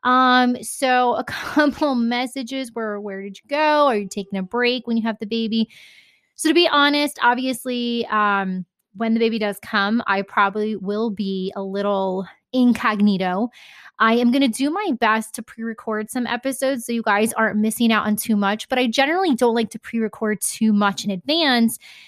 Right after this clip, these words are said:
just in case something pops up. Or, you know, normally what I'll do is that week I have some ideas, some concept of the podcast episodes that I wanna roll out.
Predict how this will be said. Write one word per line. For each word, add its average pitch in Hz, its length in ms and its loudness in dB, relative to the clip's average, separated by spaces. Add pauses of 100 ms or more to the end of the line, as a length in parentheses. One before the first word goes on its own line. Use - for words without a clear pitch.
(220)
just - 240 -4
in 480 80 -2
case 480 220 0
something 415 320 -4
pops - 360 -2
up. 254 360 4
Or, 214 420 -4
you 233 120 -4
know, 240 100 0
normally 330 460 0
what 247 120 -2
I'll 240 140 -2
do 285 200 -4
is 220 220 -2
that 220 280 -2
week 240 440 -6 (220)
I 185 80 -6
have 214 240 -2
some 220 180 -2
ideas, 202 560 -4
some 185 140 -10
concept 226 440 -4
of 180 60 -14
the 202 60 -10
podcast 196 840 -2 (380)
episodes 202 420 -2
that 208 100 0
I 202 60 2
wanna 196 180 0
roll 196 220 0
out. 190 340 2